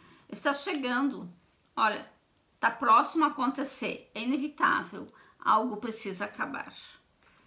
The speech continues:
Uma aliança irá se abrir. Uma aliança que te machuca será solucionada.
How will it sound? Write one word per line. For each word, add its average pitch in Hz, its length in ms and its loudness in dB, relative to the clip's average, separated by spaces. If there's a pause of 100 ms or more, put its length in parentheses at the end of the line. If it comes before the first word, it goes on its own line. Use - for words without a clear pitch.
(1900)
Uma 269 180 4
aliança 247 800 -2 (800)
irá 233 220 0
se - 180 -6
abrir. 233 400 -2 (380)
Uma 214 140 2
aliança 220 440 -2
que - 120 -14
te - 160 -10
machuca 277 680 -6 (1080)
será 220 340 -2
solucionada. 247 880 -4